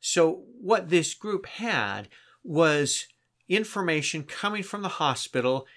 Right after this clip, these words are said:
in, like, um, they were H L seven files is what they were, and they were coming across in a, like, a secure F T P transfer that was coming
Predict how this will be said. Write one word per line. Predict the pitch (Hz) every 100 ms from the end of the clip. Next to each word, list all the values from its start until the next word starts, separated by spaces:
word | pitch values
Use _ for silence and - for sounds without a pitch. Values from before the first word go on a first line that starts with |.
| - _
in, | - 160 156 147
like, | 143 147 139 135 - - -
um, | 135 123 120 117 131
they | 165
were | 165
H | 170
L | 151
seven | - 147 110
files | 104 104 98
is | 95
what | 113 104
they | 104
were, | 113 98 - - _
and | - 151 143
they | 147
were | 139
coming | - 226 240
across | 214 - 165 147 139 - - - _ _ _ _
in | 208 170 160
a, | - 160 143 135 131 131 -
like, | 156 139 -
a | 143 127
secure | - - - 190
F | 165 -
T | 147
P | - 143
transfer | - 147 143 143 - 123
that | 120
was | 131 -
coming | 165 180 156